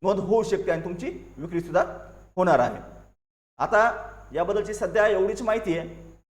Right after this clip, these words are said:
यामध्ये रजिस्ट्रेशन कसं करायचं, नोंदणी कशी करायची, याच्या जर सूचना आल्या, आता लवकरच सुरू होणार आहे,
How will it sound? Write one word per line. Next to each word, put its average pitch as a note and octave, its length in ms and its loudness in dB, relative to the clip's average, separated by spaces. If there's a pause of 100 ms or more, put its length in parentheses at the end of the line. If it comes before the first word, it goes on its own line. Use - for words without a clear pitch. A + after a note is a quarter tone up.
(140)
यामध्ये G3 320 4
रजिस्ट्रेशन G3+ 420 0
कसं A3+ 200 -4
करायचं, A3 300 0
नोंदणी G3 260 -4
कशी A3 240 -4
करायची, G3 480 0
याच्या F#3+ 180 -2
जर G#3 100 2
सूचना G#3 320 -2
आल्या, F3+ 300 6 (800)
आता D3+ 100 -10
लवकरच F3 400 2
सुरू G#3+ 140 4
होणार G#3 240 6
आहे, D#3+ 240 6